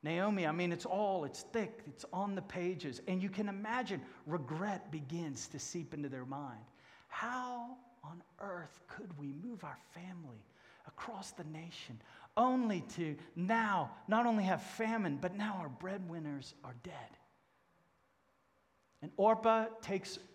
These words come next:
Naomi up, kindly says, "Thank you. I love you. Thank you for letting me go back to my family. I'm out of here." Orpah leaves. And in a beautiful, some of the most beautiful poetry and passages of Scripture, Ruth clings to Naomi and says,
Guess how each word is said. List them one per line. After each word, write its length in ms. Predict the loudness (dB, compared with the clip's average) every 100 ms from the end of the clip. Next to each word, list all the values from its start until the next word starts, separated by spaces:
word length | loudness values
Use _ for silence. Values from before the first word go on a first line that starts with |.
| -8
Naomi 500 | -2 0 0 0 2
up, 200 | 0 0 0
kindly 340 | 2 2 0
says, 360 | -4 -6 -6 -4
"Thank 360 | -2 0 -2
you. 160 | -8 -8 -6
I 80 |
love 340 | -4 2 2 2
you. 140 | -6
Thank 320 | -4 -2 -2
you 60 | -4
for 100 | -6
letting 220 | -4 -4
me 80 | -4
go 160 | -4 -2
back 180 | -2
to 80 | -4
my 140 | -8 -8
family. 440 | -6 -8 -8 -12 -10
I'm 100 | -6
out 220 | -4 -4
of 80 | -6
here." 180 | -10 -16 -18 -20 -20 _
Orpah 300 | 0 2 0
leaves. 460 | -4 -4 -4 -6 -10 -18 -20 -2
And 180 | 0 0
in 160 | 0
a 40 | 0
beautiful, 840 | 2 4 6 6 6 4 2 -4
some 200 | -4 -4
of 40 | -2
the 60 |
most 260 | 0 0 0
beautiful 380 | 0 0 2 -2
poetry 540 | 0 -2 0 -2 -4
and 100 | -6
passages 580 | -4 -6 -4 -8 -8 -8
of 140 | -10
Scripture, 460 | -10 -8 -6 -8 -12 -14 -20 -10
Ruth 400 | 0 2 2 0
clings 380 | -8 -2 -2 -2
to 80 | -4
Naomi 540 | -2 -2 -2 -2 -2
and 140 | -4 -6
says, 540 | -6 -6 -6 -10 -16